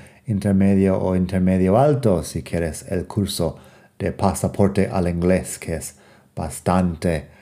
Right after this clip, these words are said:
ah, profundo, que entra en mucha profundidad sobre los temas más importantes para aprender a hablar inglés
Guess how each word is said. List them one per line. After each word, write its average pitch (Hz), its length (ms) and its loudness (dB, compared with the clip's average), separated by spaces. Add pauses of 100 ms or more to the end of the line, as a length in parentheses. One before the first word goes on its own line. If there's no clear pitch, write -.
(280)
ah, 80 760 -4
profundo, - 580 -2
que 131 160 2
entra 107 320 2
en 87 60 0
mucha 92 280 0
profundidad 82 760 -2 (380)
sobre 113 300 4
los 80 180 -2
temas 80 400 -4
más 107 300 2
importantes 78 800 -6 (460)
para - 680 -4
aprender 82 840 -4 (440)
a 87 480 -4
hablar 110 540 4
inglés 92 640 0